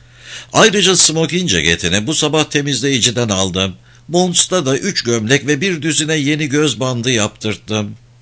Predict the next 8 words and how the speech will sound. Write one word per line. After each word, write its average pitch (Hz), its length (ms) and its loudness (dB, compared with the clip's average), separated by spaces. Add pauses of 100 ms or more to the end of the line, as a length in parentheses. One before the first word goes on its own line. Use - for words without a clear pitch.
(1300)
Bella 196 380 4
hala 143 400 0
kucağında 127 480 -2
oturduğu 95 500 -2
babasının 87 500 -2
gözündeki 131 600 0
bandı 120 360 -2
düzeltti. 85 720 0